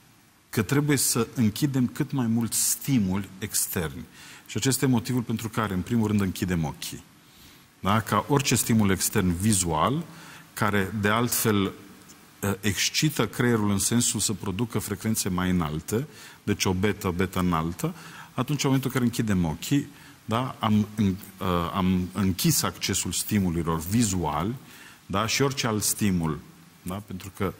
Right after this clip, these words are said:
se duce puțin, uh, și la creierul primitiv toate astea și orice mișcare ne bagă în alerta și atunci e important să închidem ochii, să ne reglăm respirația. Există și tehnici de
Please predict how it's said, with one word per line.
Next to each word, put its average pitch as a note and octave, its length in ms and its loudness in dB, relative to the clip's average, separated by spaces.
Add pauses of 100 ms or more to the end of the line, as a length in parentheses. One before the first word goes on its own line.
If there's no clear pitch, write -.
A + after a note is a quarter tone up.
(300)
se - 180 0
duce G#2+ 260 2
puțin, E2+ 640 0
uh, D#2 220 -2
și - 260 -2
la D2+ 420 0
creierul F2 340 2
primitiv E2+ 640 -2
toate F2+ 300 -2
astea F#2 380 0 (240)
și - 120 -4
orice F#2+ 240 2
mișcare F2+ 500 2
ne E2+ 180 0 (520)
bagă F#2 360 0
în A2+ 160 4
alerta F2 580 2 (400)
și - 140 -4
atunci C#3 260 0
e C#3 40 4
important A#2+ 440 2
să - 100 0
închidem F#2 440 0
ochii, D2 360 -4 (400)
să - 200 0
ne B2 100 6
reglăm G2 320 4
respirația. E2 680 -2 (100)
Există F#2+ 320 -4
și F2+ 140 -6
tehnici E2+ 440 -4
de E2 180 -4